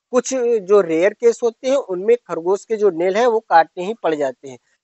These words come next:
तब आप कोई नया नेल कटर ले लीजिए, जैसे हम लोग जो घर में इस्तेमाल करते हैं उस नेल कटर से खरगोश के जो नाखून हैं बड़ी आसानी से एक बार में कट जाते हैं। नए nail cutter का इस्तेमाल करिए, वो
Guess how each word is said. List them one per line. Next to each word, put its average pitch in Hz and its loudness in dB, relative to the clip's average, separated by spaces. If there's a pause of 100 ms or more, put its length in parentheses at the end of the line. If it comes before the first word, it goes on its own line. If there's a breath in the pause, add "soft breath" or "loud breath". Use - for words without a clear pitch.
(120)
तब 202 4
आप 214 6
कोई 214 4
नया 180 -4
नेल 208 0
कटर 220 -8
ले 233 -2
लीजिए, 233 -4
जैसे 190 -6
हम 175 -6
लोग 185 -6
जो 180 -10
घर 156 -10
में 175 -8
इस्तेमाल 190 -8
करते 214 -4
हैं 254 2 (280)
उस 233 -2
नेल 190 0
कटर 175 -8
से 240 -8
खरगोश 170 -6
के 208 -4
जो 196 -2
नाखून 160 -4
हैं 294 2 (300)
बड़ी 202 2
आसानी 170 2
से 262 -8
एक 170 -6
बार 165 0
में 175 -10
कट 156 -8
जाते 185 -4
हैं। 247 -4
नए 170 -4
nail 160 -4
cutter 151 -12
का 151 -6
इस्तेमाल 147 -8
करिए, 233 -6 (360)
वो 220 4